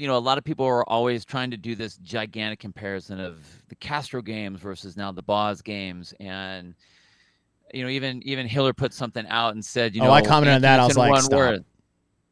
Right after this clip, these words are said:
Speaker 1: You know what I answered?
Speaker 2: What?
Speaker 1: CrossFit.
Speaker 2: Ah, that's a good answer.
Speaker 1: Because the, the fact of the matter is that these guys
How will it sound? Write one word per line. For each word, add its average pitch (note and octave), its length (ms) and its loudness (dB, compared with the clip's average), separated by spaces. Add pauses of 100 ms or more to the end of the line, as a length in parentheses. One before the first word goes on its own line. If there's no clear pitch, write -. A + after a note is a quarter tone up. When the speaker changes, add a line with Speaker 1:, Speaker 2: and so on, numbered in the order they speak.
(360)
Speaker 1:
You D3 120 -2
know D3+ 100 2
what D3 100 4
I D3 120 6
answered? F#3+ 400 -2 (200)
Speaker 2:
What? A#2 140 0
Speaker 1:
CrossFit. B2 360 0 (520)
Speaker 2:
Ah, C#3 220 2
that's D#3+ 160 0
a D3 40 -8
good B2 120 -2
answer. A2+ 340 -8 (500)
Speaker 1:
Because D3 760 2
the, C#3 320 -2
the A#2 80 -16
fact - 260 -2
of F3+ 40 -8
the E3 80 -8
matter D3 300 0
is C3 120 -2
that A2+ 180 -14
these C3 220 -8
guys B2 340 -4